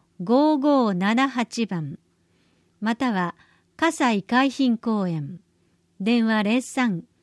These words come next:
五六九六の四七四一番です。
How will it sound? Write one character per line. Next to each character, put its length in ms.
五 320
六 360
九 360
六 340
の 240
四 380
七 460
四 440
一 300
番 300
で 160
す。 180